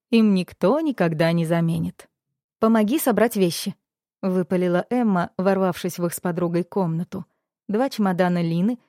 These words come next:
демонстрировали пустое нутро, в то время как одежда, книги и косметика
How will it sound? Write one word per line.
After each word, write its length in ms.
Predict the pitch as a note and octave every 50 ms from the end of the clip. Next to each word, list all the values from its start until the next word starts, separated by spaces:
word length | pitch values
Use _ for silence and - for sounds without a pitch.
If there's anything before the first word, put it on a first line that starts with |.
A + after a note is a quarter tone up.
| _ -
демонстрировали 760 | F#3 G3+ A3+ A3+ A3+ A3+ - - D4 D4+ D4 C#4 C4 B3 A#3+
пустое 520 | A#3 - A3 G3+ - - G3 F#3+ G3+ G#3+
нутро, 420 | G#3+ A#3 A3+ - - - D#3+ D3+ - _ _ _ _ _ _
в 80 | _
то 100 | - F#3+
время 300 | F3+ F#3 G3+ F#3 F3 F3
как 340 | - - F3 E3+ - - - -
одежда, 640 | F#3 F3+ E3 D3 D#3+ F#3 A3 C4 C4 B3+ B3 C#4+
книги 460 | C#4 - - F#3 F3+ G3 G#3 F3+ F3 F3+
и 220 | - - G3 F3+
косметика 720 | - - E3+ D#3 - - E3+ E3 D#3+ - G#3+ - B3 A#3